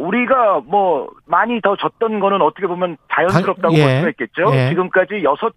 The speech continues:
Speaker 1: 차례 대결에서 김도훈 선수가 막판 정말 극적인 골로서, 어, 승리를 거뒀던 구십구 년의 경기 하나를 제외하고는 우리가 일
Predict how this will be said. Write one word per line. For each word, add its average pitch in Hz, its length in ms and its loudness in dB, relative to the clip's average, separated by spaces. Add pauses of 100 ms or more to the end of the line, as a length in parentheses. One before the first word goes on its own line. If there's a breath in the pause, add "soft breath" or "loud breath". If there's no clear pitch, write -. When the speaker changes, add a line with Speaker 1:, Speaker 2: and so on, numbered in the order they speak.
Speaker 1:
차례 214 220 0
대결에서 160 760 0 (420 loud breath)
김도훈 277 520 0
선수가 170 480 -2
막판 143 460 -4
정말 165 260 -2
극적인 190 480 -6
골로서, 175 480 -2 (240 loud breath)
어, 143 220 2 (100)
승리를 226 340 -2
거뒀던 170 400 -4
구십구 - 460 -12
년의 208 260 0
경기 170 300 -4
하나를 175 400 0
제외하고는 143 640 -2 (240 loud breath)
우리가 151 300 0
일 160 220 -2